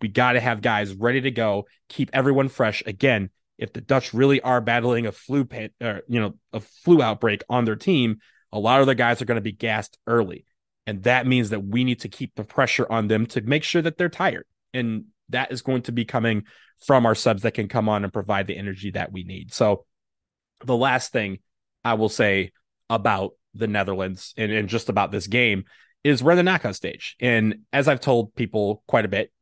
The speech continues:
that's called playing with house money. We are in the portion of the tournament where anything can happen. We don't have to be great on Monday. We just have to be great tomorrow on Saturday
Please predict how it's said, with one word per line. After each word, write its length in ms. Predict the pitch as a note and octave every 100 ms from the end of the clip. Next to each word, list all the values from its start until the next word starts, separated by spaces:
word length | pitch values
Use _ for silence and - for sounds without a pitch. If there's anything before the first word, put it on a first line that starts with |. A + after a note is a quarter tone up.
| _
that's 240 | G#2 A#2 -
called 240 | C3+ B2
playing 220 | - A#2
with 100 | A2+
house 240 | G#2+ G2+ -
money. 300 | G2+ E2 _
We 120 | A2 A2
are 80 |
in 180 | A2+ C3
the 80 | C3
portion 520 | - B2+ A#2+ - A2+ -
of 260 | A2+ G#2 - _ -
the 100 | A#2
tournament 380 | B2 A2+ A2
where 180 | A2 A2 -
anything 460 | D3 C#3+ - C3
can 120 | C3 A#2
happen. 400 | A2+ G#2 - - _ _ _ _ _
We 140 | A2+ A2+
don't 300 | D3+ D#3+ C#3
have 200 | D3 -
to 100 | C3
be 180 | C3+
great 360 | A#2+ A#2 B2 - _ _ _
on 240 | B2 A#2
Monday. 420 | A2+ A#2 G2+ F#2 _ _ _ -
We 80 | G#2+
just 280 | - C3
have 160 | C3+ B2
to 80 | B2
be 120 | A2+
great 300 | G2+ A2 -
tomorrow 520 | A2 F#2+ G2 F#2 F2+ - _ _ _ -
on 180 | A2
Saturday 580 | G#2 A2 G2 F#2+ F#2+ D2